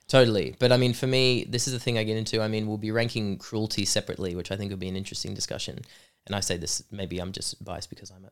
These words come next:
fairly cruel person. And I mean, a lot of my cruelty in life is based around just the idea of what I think is funny. As in, I will be,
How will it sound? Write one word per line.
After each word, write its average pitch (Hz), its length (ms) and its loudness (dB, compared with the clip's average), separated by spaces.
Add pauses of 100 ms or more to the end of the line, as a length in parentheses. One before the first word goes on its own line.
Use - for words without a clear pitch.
(160)
fairly 117 220 2
cruel 120 360 4
person. - 500 4
And 110 120 2
I - 20 2
mean, 104 140 2
a 104 60 0
lot 110 140 4
of 113 60 0
my 101 180 0
cruelty 120 400 2
in 104 80 2
life 98 220 0
is 98 80 -4
based 95 260 2
around 98 280 0
just 95 180 -2
the 101 100 2
idea 98 220 0
of 98 60 -8
what 98 120 2
I 92 40 2
think 101 180 -4
is - 100 -2
funny. 87 400 -4
As 104 180 -4
in, 92 200 -4 (500)
I 101 100 0
will 98 160 -2
be, 92 300 -4